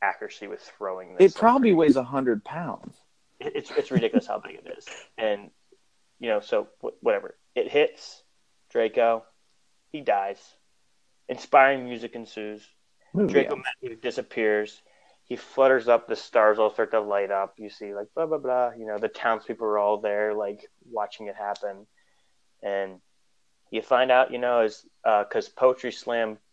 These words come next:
Speaker 1: Brother Gilbert starts, like, narrating the end of the movie, and he's like, "Bowen and Carol rule, so yeah."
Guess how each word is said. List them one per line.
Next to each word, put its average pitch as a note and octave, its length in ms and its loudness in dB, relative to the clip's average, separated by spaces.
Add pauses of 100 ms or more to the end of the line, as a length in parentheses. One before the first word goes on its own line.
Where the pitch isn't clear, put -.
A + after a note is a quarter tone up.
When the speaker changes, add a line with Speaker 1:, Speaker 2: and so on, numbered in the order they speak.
(100)
Speaker 1:
Brother A#2+ 240 0
Gilbert A2+ 400 -2
starts, - 320 -4
like, G#2 160 -4 (360)
narrating A2 540 2
the G#2+ 60 -6
end A2 140 -4
of G#2 60 -8
the G#2+ 60 -6
movie, G#2+ 440 -8
and G2+ 160 -6
he's G2+ 180 -12
like, G2+ 300 -6 (880)
"Bowen A#2+ 240 4
and A#2 120 -8
Carol A#2 480 4
rule, A#2+ 320 2
so G#2+ 240 -2
yeah." A2 320 -2